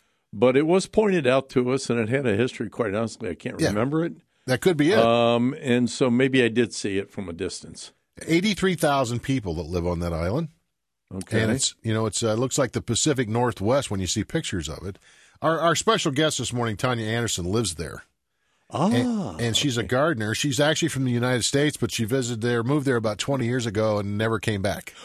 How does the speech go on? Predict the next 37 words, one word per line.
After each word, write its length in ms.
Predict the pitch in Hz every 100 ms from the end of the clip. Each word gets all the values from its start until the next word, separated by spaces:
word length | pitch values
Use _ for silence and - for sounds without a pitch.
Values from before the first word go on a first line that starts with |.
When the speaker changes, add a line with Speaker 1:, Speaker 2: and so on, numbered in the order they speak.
| - -
Speaker 1:
Well, 140 | 202
that 180 | 220 285
may 220 | 269 233
be 260 | 247 202 196
it, 200 | 170 -
because 300 | 147 160 139
that 120 | 196
was 200 | 240 185 143
up 160 | 185
near 200 | 160 135
Galloway 1080 | 95 92 113 127 127 127 127 123 127 120 101
and 580 | 95 95 92 95 90 -
kind 180 | - 123
of 140 | 117 92
the 400 | 104 101 95 90 _ _ _ _ _
northwest 840 | 104 107 123 135 - 110 117 117 -
corner 420 | - 113 101 90
of 120 | 85
Ireland. 420 | 87 78 78 78 - _ _ -
Speaker 2:
Yeah. 200 | 127 101 _ _
Speaker 1:
Yeah. 240 | 135 185 139 - _ _
Speaker 2:
Yeah, 200 | 110 110
so 140 | 95 135
Speaker 1:
I 40 |
Speaker 2:
she 140 | 147
Speaker 1:
may 100 | 139
have. 400 | 143 90 69 - _ _ -
Speaker 2:
she 200 | - 147
loves 400 | 123 143 170 113
it 80 |
out 200 | 98 90
there, 160 | 85 90
said 160 | 113 98
it's 100 | 120
absolutely 400 | 117 104 104 90
gorgeous. 400 | 110 95 76 -
So, 300 | 92 82